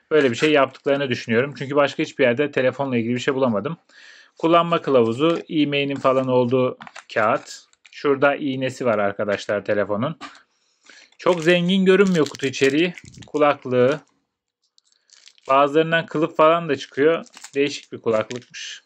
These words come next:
Gerçi eski kulaklıklarına benziyor, evet. Sadece rengi beyaz için, olduğu için gözüme hoş geldi. Ama güzel bir kulaklık. Hiç fena değil yani. Dokunma hissi gayet iyi. Kaliteli bir hissi var. Burada şarj için kablosu, U S B Type-C'yi kullanıyor arkadaşlar telefon.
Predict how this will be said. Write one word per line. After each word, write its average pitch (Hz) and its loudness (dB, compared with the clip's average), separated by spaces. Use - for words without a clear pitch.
Gerçi 147 -2
eski - -10
kulaklıklarına 156 0
benziyor, 139 -2
evet. 113 -2
Sadece 117 -2
rengi 120 0
beyaz 117 2
için, 113 -14
olduğu 120 0
için 110 -6
gözüme 107 -4
hoş 107 -6
geldi. 113 -4
Ama 214 0
güzel 233 0
bir 196 0
kulaklık. 127 0
Hiç - -20
fena 156 0
değil 175 -2
yani. 113 2
Dokunma 135 -4
hissi 135 -6
gayet 135 2
iyi. 117 -4
Kaliteli 131 0
bir 117 -4
hissi - -10
var. 135 -2
Burada 165 0
şarj 165 2
için 160 -10
kablosu, 143 0
U 147 0
S 143 -14
B 139 -10
Type-C'yi 143 -2
kullanıyor 110 0
arkadaşlar 107 -2
telefon. 110 0